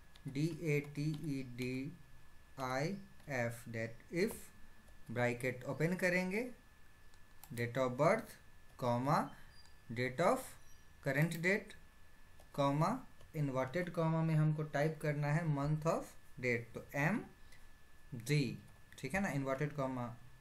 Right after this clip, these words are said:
close, bracket close, enter।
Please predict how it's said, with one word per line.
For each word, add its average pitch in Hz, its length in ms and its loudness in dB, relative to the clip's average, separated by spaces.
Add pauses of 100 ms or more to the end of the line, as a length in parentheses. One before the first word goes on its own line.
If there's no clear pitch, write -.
(400)
close, 143 280 2 (680)
bracket 120 420 0
close, 196 380 2 (760)
enter। 120 460 2